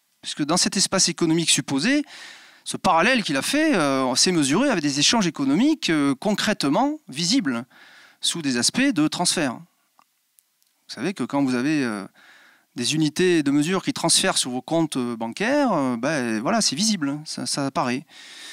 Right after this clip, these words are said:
Ben, il semblerait que pour Debian, cette mesure ne, ne, n'ait pas fait l'objet de transfert équivalent.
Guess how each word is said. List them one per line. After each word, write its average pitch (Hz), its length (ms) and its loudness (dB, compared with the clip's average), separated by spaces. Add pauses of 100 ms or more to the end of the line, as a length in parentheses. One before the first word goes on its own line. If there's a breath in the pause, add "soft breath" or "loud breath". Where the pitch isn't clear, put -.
(320 loud breath)
Ben, 110 60 -8
il - 40 2
semblerait 165 380 2
que 190 100 -6
pour 151 180 -8
Debian, 175 360 2
cette - 220 -2
mesure 196 420 0
ne, 135 400 -2
ne, 123 220 -2
n'ait 135 160 0
pas 170 120 -2
fait 214 160 0
l'objet 170 280 2
de 233 80 0
transfert 185 360 0
équivalent. 139 380 -2